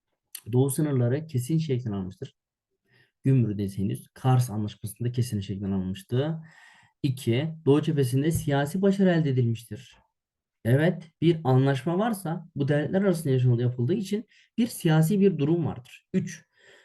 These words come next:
Batı cephesindeki Türk ordusuna silah desteği sağlanmıştır.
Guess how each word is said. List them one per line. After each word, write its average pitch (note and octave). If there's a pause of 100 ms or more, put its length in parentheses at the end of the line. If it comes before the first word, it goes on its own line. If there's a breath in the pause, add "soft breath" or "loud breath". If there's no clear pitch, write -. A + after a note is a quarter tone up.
(160 soft breath)
Batı D#3+
cephesindeki F#3
Türk B3
ordusuna G#3
silah A3+
desteği G#3+
sağlanmıştır. D#3+